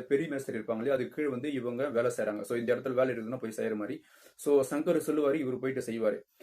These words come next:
இது மாதிரி இருக்க, இந்த அன்பரசு அப்படின்னு சொல்லக்கூடிய அந்த நபர்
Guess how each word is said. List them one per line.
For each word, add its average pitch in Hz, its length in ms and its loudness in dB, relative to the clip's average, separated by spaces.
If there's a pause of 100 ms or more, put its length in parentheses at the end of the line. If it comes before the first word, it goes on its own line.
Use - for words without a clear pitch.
(200)
இது 156 140 2
மாதிரி 190 180 6
இருக்க, 156 220 2 (640)
இந்த 131 260 2
அன்பரசு 170 400 4
அப்படின்னு 139 280 0
சொல்லக்கூடிய 135 420 0 (100)
அந்த 120 200 -2
நபர் 135 320 2